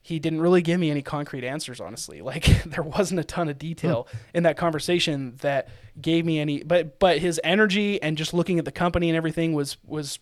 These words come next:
Speaker 1: pretty cool, and it, it was infectious, honestly, from the get-go. By the second time we talked, still, there wasn't a ton of detail throughout the entire hiring process in those calls. It was, like, two, three Zoom calls max, and then I was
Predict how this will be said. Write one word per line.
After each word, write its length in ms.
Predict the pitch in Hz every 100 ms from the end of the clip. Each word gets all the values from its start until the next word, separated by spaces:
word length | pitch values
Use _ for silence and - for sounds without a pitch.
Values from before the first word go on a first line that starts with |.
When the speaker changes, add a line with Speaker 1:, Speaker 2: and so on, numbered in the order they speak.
| _
Speaker 1:
pretty 260 | - 190 190
cool, 360 | - 180 196
and 100 | 175 151
it, 100 | - - _ - -
it 60 | 170
was 140 | 160
infectious, 720 | 156 - 175 - 139 127 -
honestly, 420 | - 151 165 - 135
from 140 | 143
the 100 | 127
get-go. 440 | 170 196 143 131 - - - _
By 100 | 180
the 80 | 160
second 280 | 233 220
time 180 | 202 202
we 80 | 170
talked, 420 | - 180 175 - - - _
still, 540 | - - - 214 170 131
there 160 | 147
wasn't 300 | 165 180 202 202
a 20 |
ton 160 | -
of 80 | 196
detail 300 | 147 165 143
throughout 220 | 127 151 139
the 80 |
entire 380 | 131 - 147 139
hiring 360 | 135 147 143 113
process 640 | 123 117 - 113 - -
in 140 | - 143
those 220 | 131 -
calls. 400 | - 147 120 127
It 60 | 147
was, 100 | 143
like, 220 | 139 -
two, 240 | - 175
three 260 | 170 160 160
Zoom 260 | 143 147 156
calls 280 | 147 135
max, 400 | 113 131 139 -
and 80 | 143
then 80 | 135
I 80 | 131
was 140 | 131